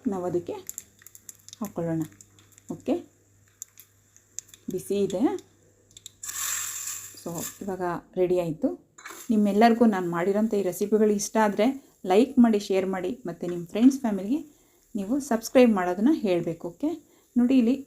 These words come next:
ಇವಾಗ ಬಸ್ಸಾರು ರೆಡಿ ಆಯಿತು. ನೋಡಿ ಎಷ್ಟು ಚೆನ್ನಾಗಿದೆ ಅಲ್ವಾ, ಘಮ ಘಮ ಅಂತ ಇದೆ.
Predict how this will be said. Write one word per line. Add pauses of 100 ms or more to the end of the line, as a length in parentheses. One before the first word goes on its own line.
(100)
ಇವಾಗ (560)
ಬಸ್ಸಾರು (100)
ರೆಡಿ
ಆಯಿತು. (160)
ನೋಡಿ
ಎಷ್ಟು
ಚೆನ್ನಾಗಿದೆ
ಅಲ್ವಾ,
ಘಮ
ಘಮ (140)
ಅಂತ (140)
ಇದೆ.